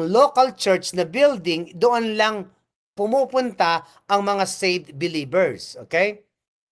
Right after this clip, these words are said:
"And he is the head of the body." We are part of the body. Alam niyo yan? We are part of the body. "And he is the head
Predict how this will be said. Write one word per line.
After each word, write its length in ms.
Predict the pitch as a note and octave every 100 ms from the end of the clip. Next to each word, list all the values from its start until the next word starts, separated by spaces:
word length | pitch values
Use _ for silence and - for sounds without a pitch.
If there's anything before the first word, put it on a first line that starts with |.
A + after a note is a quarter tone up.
| _ _ _ _ _ _ _ _ _ _ _ _ _ _
"And 160 | G#3+ G#3+
he 400 | F#3 D4 D4 C4+
is 240 | C4+ F3+
the 80 | A3+
head 400 | F#3+ G#3 G#3 - -
of 280 | G3 F#3+ F#3+
the 160 | E3+ E3
body." 560 | D3+ B2+ G2+ C3 - _ -
We 320 | C#3 C#4 A#3
are 240 | - G#3+
part 480 | A#3 - G#3 G3 G3 -
of 240 | G3 C#3
the 80 | E3
body. 400 | D#3 C3 C3 D3+
Alam 240 | C3 D3+ F3
niyo 120 | C4
yan? 180 | G#3 G3+ F#3+ _ _ _ _
We 160 | - F3+
are 160 | F#3 F3+
part 320 | - E3 D#3
of 160 | E3
the 160 | C3+ C#3
body. 400 | B2+ B2 F3+ - _ _
"And 160 | A#3 C4
he 320 | A#3+ D4+ D4
is 240 | B3+ F#3+ G#3+
the 80 |
head 320 | G#3 G3 F3